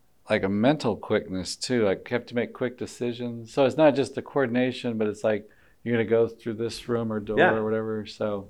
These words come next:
Speaker 2: Yeah, think of, like, a quarterback, right? You have to
Speaker 1: Yeah.
Speaker 2: make different reads. It's the same kind of
Speaker 1: Yeah.
Speaker 2: thing.
Speaker 1: Okay.
Speaker 2: Yeah, there's a game awareness, there's the hand-eye coordination, there's a lot of it that goes into it.
Speaker 1: And what about, I, I know, like, women, I think,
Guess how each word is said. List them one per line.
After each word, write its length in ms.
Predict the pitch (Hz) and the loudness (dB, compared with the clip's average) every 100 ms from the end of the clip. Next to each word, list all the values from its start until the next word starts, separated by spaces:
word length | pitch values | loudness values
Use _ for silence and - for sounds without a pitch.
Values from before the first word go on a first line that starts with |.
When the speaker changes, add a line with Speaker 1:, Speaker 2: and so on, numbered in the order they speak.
| _ - | _ 4
Speaker 2:
Yeah, 140 | 165 | 6
think 180 | - 147 | 6 6
of, 60 | |
like, 100 | 156 | 6
a 60 | 143 | 6
quarterback, 400 | 143 160 131 95 | 4 4 6 4
right? 140 | 110 117 | 4 6
You 60 | |
have 100 | 123 | 6
to 60 | 117 | 8
Speaker 1:
Yeah. 80 | 113 | 6
Speaker 2:
make 80 | |
different 220 | 104 127 110 | 6 4 4
reads. 300 | 110 131 131 | 4 4 0
It's 140 | 107 | -6
the 60 | 113 | -4
same 200 | 123 117 | 0 4
kind 200 | 113 104 | 4 4
of 120 | - | 0
Speaker 1:
Yeah. 80 | 95 | -8
Speaker 2:
thing. 100 | - _ _ _ 147 | -10 _ _ _ -16
Speaker 1:
Okay. 380 | 139 151 - 92 90 | -12 -12 -12 -14 -2
Speaker 2:
Yeah, 80 | 117 | 0
there's 160 | 104 95 | 2 0
a 40 | |
game 260 | 98 117 123 | 2 4 4
awareness, 560 | 117 113 110 113 113 | 6 6 8 6 6
there's 140 | - 95 | 2 -2
the 80 | 95 | 0
hand-eye 360 | 117 110 110 | 0 2 0
coordination, 800 | 110 117 104 104 101 - 101 98 | 0 -2 0 -2 -4 -4 -6 -6
there's 460 | 95 90 85 - - _ _ _ _ _ _ _ _ _ _ _ _ _ _ - | -6 -6 -8 -12 -20 _ _ _ _ _ _ _ _ _ _ _ _ _ _ -8
a 60 | |
lot 220 | 95 90 | -4 -4
of 60 | 92 | -6
it 100 | 85 | -8
that 120 | 92 | -10
goes 160 | - 85 | -10 -10
into 180 | 87 - | -12 -12
it. 220 | - - _ _ _ _ _ - | -14 -16 _ _ _ _ _ -8
Speaker 1:
And 160 | 160 160 | -2 2
what 120 | 302 | 4
about, 460 | 339 285 160 127 | 8 12 12 10
I, 220 | - - 151 | 4 -4 2
I 100 | 196 | 4
know, 120 | 262 | 6
like, 180 | 226 139 | 6 4
women, 520 | - 127 139 202 202 147 | -4 -2 0 2 2 4
I 140 | 127 | 2
think, 540 | 123 139 127 120 - | 0 -2 -2 -2 -12